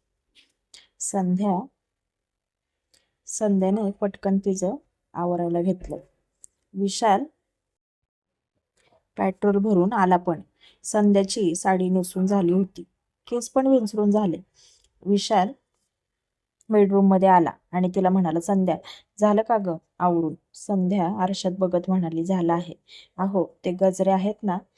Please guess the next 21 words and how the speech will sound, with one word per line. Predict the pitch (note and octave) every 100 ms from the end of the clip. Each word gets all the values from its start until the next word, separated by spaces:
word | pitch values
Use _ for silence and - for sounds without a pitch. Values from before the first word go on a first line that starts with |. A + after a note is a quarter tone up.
| _ _ -
ते |
माळा | G3 G3 G3+
की | C4+ C4+
माझ्या | G#3 F#3 F#3
केसांमध्ये." | F#3+ F3+ F3 E3 D#3+ D3+ C#3 _ _ _ _ _ _ _
विशाल | E3 F#3+ - F#3 F3 G3+ _ _ _ _ _ _ _
तिच्या | G#3 G3 F#3+
मागे | F#3 E3+ F3
आला | E3 D3 -
आणि | E3 F3 F3+
तिला | F3+
पटकन | F3+ F#3+ F#3+ - F3
त्याच्या | D#3+ F3 F3+
जवळ | F3 F3+ E3 D#3+
घेतलं. | F3+ F3+ _ _ _ _ _ _ _ _ - _ _ _ _ _ _ -
तिला | G3+ G#3 F#3+ G3 _ -
हळूच | G3 F#3+ -
कानात | G3+ F3+ F3 F#3
म्हणाला, | F#3+ E3 D3+ - _ _ -
"बायको, | F3 E3+ E3+ G#3 E3 _ _ -
अगं | F#3 F#3